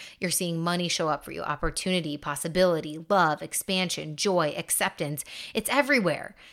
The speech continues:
because your subconscious mind is scanning for it for you. It's like, "All right, this is what we believe, and I can't make her wrong, so here's all the examples, here's all the evidence," right?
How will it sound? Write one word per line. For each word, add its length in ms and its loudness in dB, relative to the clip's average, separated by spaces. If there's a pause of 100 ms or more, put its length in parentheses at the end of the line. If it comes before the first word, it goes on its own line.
(100)
because 260 0
your 80 0
subconscious 540 -2
mind 240 2
is 80 0
scanning 580 2
for 280 -4
it 100 -10
for 240 -4
you. 320 -14 (300)
It's 160 -6
like, 160 -2
"All 60 0
right, 220 4
this 120 0
is 80 2
what 100 0
we 80 2
believe, 400 2
and 100 0
I 60 -2
can't 260 -2
make 180 0
her 120 4
wrong, 400 4
so 240 4
here's 300 2
all 140 2
the 100 0
examples, 460 -2
here's 200 -2
all 140 4
the 120 4
evidence," 640 2 (680)
right? 360 2